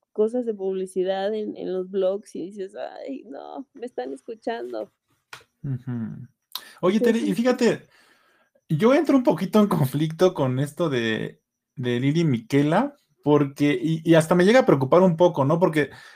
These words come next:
Speaker 2: supongo que de sus tres millones de seguidores, ¿qué será? Un ochenta, noventa por ciento deben de ser menores de veinte años, ¿no? Quiero suponer. Entonces, yo, a, mi conflicto es de, estos chavos menores de veinte años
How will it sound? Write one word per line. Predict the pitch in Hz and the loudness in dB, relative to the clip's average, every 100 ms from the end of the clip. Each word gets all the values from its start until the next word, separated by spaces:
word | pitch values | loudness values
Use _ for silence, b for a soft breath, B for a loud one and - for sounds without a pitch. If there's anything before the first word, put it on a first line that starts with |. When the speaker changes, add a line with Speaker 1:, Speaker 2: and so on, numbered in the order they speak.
| B | B
Speaker 2:
supongo | - 175 160 214 240 | -6 -4 4 4 4
que | 170 | 4
de | 147 | 4
sus | 135 139 - | 4 -2 4
tres | 165 190 214 | 4 6 4
millones | 165 170 180 175 143 | 4 2 2 2 0
de | |
seguidores, | 135 131 123 135 156 165 269 - _ _ _ _ _ | -2 -4 -4 0 2 0 -2 -8 _ _ _ _ _
¿qué | 160 | 2
será? | 160 151 156 | 6 6 6
Un | 165 | 4
ochenta, | 135 - - 127 151 196 185 | 2 -2 0 2 2 4 4
noventa | 156 143 156 165 160 | 4 2 4 0 2
por | 135 123 | 0 0
ciento | 151 160 160 | -4 -2 0
deben | 151 151 | 0 0
de | 123 | -4
ser | 117 147 | -2 -2
menores | 143 131 139 135 117 | 0 0 2 0 0
de | 117 | 0
veinte | 120 113 170 | -2 -2 -2
años, | 202 139 | 0 -2
¿no? | 127 160 - 113 - | -2 -6 -8 -12 -8
Quiero | - 143 139 | -2 0 0
suponer. | 127 - 110 135 180 - _ _ _ _ _ _ _ _ - | -2 -2 -2 0 0 -4 _ _ _ _ _ _ _ _ 0
Entonces, | 143 165 196 226 220 - _ _ _ _ _ | 2 4 6 6 4 -2 _ _ _ _ _
yo, | 156 143 | -6 -2
a, | 156 | 0
mi | 147 160 165 | 4 4 4
conflicto | 175 165 202 208 202 | 2 2 0 6 6
es | 190 185 | 6 6
de, | 185 147 - _ _ - | 4 4 -4 _ _ 0
estos | 180 175 214 - | 2 2 -2 4
chavos | 208 202 185 196 - | 6 6 6 2 0
menores | 139 139 139 156 170 | -4 0 2 4 4
de | 151 | 2
veinte | 151 160 160 160 | 2 2 2 0
años | 165 190 214 | 2 0 -4